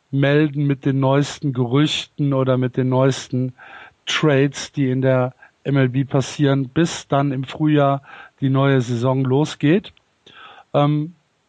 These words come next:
wir würden uns freuen, wenn ihr uns auf Facebook mal besuchen kommt.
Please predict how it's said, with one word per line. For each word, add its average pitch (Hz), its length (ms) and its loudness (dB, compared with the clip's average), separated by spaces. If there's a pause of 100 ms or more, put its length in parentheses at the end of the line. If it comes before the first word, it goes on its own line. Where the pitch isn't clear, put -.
(300)
wir 143 100 0
würden 165 160 4
uns 156 140 0
freuen, 170 720 0
wenn 143 340 0
ihr 139 380 2
uns 135 380 -4
auf 123 340 -2
Facebook - 800 -4
mal 196 140 2
besuchen 190 400 0
kommt. - 380 -2